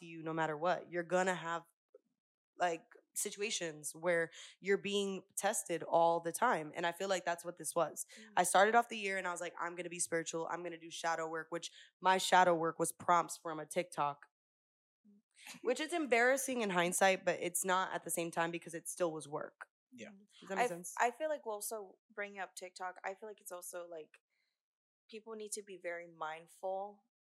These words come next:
Speaker 2: and take in consideration to not believe everything that you're seeing. Um,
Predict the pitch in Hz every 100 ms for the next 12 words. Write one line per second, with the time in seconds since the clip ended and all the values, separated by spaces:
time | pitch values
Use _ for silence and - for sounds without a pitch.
0 | _ _ 175 170 165 165 180 175 180 180
1 | 180 - 180 170 165 165 180 170 - 175
2 | 165 156 - 180 170 170 170 170 170 165
3 | 170 - 170 165 147 160 156 - 170 165
4 | 175 196 214 _ _ _ _ _ - 170
5 | 160 160